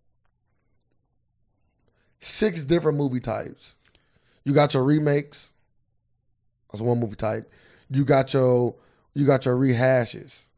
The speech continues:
So that's all of, like, the making them girls or guys,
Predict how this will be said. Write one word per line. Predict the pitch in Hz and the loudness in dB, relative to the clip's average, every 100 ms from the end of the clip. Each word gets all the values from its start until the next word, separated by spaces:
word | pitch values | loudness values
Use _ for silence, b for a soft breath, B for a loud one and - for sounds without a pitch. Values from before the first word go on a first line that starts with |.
| _ _ | _ _
So | - 123 | -4 0
that's | 127 127 - | 0 0 2
all | 127 135 139 139 139 | 4 6 8 6 6
of, | 139 | 4
like, | 131 127 127 | 4 2 0
the | - 127 117 b b b - | 0 0 0 b b b -6
making | 127 131 135 | 0 2 2
them | 127 117 | 0 -2
girls | 110 127 135 123 | 0 2 4 2
or | |
guys, | 117 127 123 123 120 117 117 | 2 2 4 2 0 0 -2